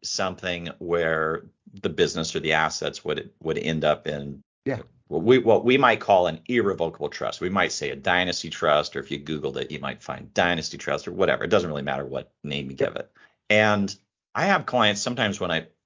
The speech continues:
Speaker 1: we sort of are talking about this concept, they'll say something like, "Yeah, but, uh, you know, I just wanna give it to my kids 'cause they're, they're responsible and they can handle things."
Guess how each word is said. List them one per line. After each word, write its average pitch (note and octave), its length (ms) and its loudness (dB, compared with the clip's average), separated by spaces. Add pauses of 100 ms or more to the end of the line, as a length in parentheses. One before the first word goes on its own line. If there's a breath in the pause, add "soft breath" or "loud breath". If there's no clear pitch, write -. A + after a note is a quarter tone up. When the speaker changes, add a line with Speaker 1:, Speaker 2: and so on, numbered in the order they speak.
(160)
Speaker 1:
we E2+ 140 -8
sort D#2+ 280 -6
of C#2 160 -6
are C2+ 80 -10
talking F#2+ 400 -2
about D2+ 160 -2
this - 120 -14
concept, - 440 -8
they'll E2+ 160 0
say E2+ 180 -2
something D2 380 -8
like, C2+ 360 -10 (300 soft breath)
"Yeah, B2+ 300 8
but, G2+ 120 -2
uh, - 160 -2
you B2+ 120 -6
know, B2+ 80 0
I C3 80 4
just C3+ 160 -8
wanna C#3 140 -2
give A2 120 -2
it G#2+ 60 -6
to - 100 -12
my F#2 60 -4
kids E2 260 -8
'cause E2 220 -10 (240)
they're, G2+ 280 0
they're A#2 200 2
responsible D#2+ 640 -4
and D2+ 100 -8
they C#2+ 100 -6
can - 140 -12
handle C#2 280 -10
things." - 140 -20